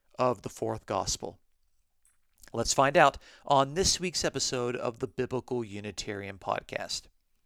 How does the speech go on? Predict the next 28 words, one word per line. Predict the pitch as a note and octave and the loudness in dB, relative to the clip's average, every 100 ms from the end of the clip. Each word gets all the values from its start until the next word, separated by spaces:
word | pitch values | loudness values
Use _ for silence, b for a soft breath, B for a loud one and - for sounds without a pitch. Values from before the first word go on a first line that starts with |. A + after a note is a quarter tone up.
| _ _ b b b b b b | _ _ b b b b b b
Our | - | -2
first | E3 D3 | 0 0
point | - C#3+ | 0 -2
today | C3 C#3 C#3+ | 0 2 4
is | - C#3 C3+ C3+ - | 2 4 4 4 2
initial | D3+ C#3+ D#3 F#3+ - G3+ F#3+ | -2 -6 -4 0 2 2 0
considerations | - E3+ C#3+ - D3+ C#3+ C#3+ C#3 - C#3+ C#3+ - B B - | 0 -6 -4 -2 0 0 0 0 -4 -8 -8 -8 B B -2
of | C3 | -2
John | - - A#2 A#2+ | -2 -2 0 0
chapter | A#2+ - A#2 - | -2 -4 -4 -2
one, | A2+ G2 G2+ G2 | -4 -2 -4 -4
verse | F#2+ F#2+ - | -8 -6 -6
fifteen. | - G2 - - - - - _ _ _ _ _ _ _ - | -6 -12 -14 -14 -14 -18 -20 _ _ _ _ _ _ _ -14
I'll | |
just | - F#2+ | -8 -6
go | - G#2+ | -6 -6
ahead | G#2 G2+ | -6 -6
and | G2+ G2 | -10 -12
read | G2+ A#2 A#2+ A2+ - | -10 -6 -6 -6 -8
the | A#2+ | -10
passage | - G#2+ G2+ - G#2 - - | -8 -8 -6 -6 -6 -8 -12
for | - - G2 G2+ - | -14 -8 -4 -4 -4
our | G2 F#2 | -4 -4
listeners. | F#2 A#2 - G#2+ - - - - _ _ - _ _ _ _ _ _ _ _ _ _ _ | -2 -2 -2 -4 -6 -4 -4 -6 _ _ -20 _ _ _ _ _ _ _ _ _ _ _
"John | A#2+ D#3+ A#3 | 0 2 4
testified | B3 F#3 - C3 - A2+ A#2 | 4 4 2 0 4 4 4
about | A2+ B2+ A#2+ G#2+ | 4 6 6 4
him | D3 A#2+ F#2+ | -2 -4 -4